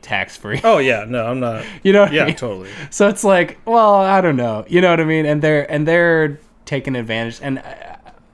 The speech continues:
Speaker 1: I don't know. I just, I don't know enough about Netflix to, to, and their company structure to say one or the other. But I, there's definitely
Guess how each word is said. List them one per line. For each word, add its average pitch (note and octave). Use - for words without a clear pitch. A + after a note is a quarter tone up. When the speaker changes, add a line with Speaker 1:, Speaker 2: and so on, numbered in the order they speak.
Speaker 1:
I D3+
don't F#3
know. F#3
I C#3+
just, D3+
I D3+
don't E3
know C3
enough B2+
about G#2
Netflix G2
to, F#2+
to, F#2
and A2+
their G2
company G2+
structure G2
to G2+
say F#2+
one G#2+
or G2
the F#2+
other. G2
But A2+
I, A#2+
there's B2+
definitely C3